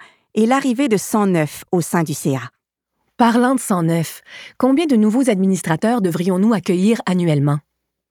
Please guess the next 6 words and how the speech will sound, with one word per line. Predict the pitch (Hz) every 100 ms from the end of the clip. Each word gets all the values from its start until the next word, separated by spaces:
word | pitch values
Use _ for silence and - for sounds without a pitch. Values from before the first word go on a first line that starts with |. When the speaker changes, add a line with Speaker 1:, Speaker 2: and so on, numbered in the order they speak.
| _ -
Speaker 1:
Encore | 247 - 269 277
là, | 302 339 -
tout | 311
dépend. | 262 226 196 156 _ _ _ _ _ -
L'accueil | 180 - 247 247
de | 180 185